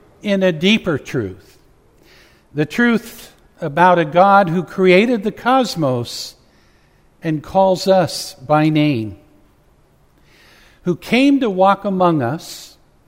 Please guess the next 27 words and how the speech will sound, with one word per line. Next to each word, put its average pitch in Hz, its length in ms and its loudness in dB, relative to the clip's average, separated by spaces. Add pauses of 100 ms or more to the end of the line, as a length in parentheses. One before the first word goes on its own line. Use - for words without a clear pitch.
(260)
in 175 180 -2
the 175 80 2
form 214 440 2
of 190 220 -2
a 185 80 6
baby 175 720 0 (240)
born 196 540 0
in 170 240 -4
the 147 100 -2
midst - 720 -8
of 170 200 -6
poverty, 139 800 -8 (1700)
who 175 160 -2
shows 240 460 -2
us - 500 -2 (100)
the 147 120 -6
way, 180 560 2 (320)
the 127 120 -12
truth, 240 640 -6 (420)
and 165 160 -4
the 165 100 0
life 190 640 -2 (360)
by 185 200 2
his 190 440 0
life, 104 640 -8 (760)
his 196 280 -2
teachings, - 920 -8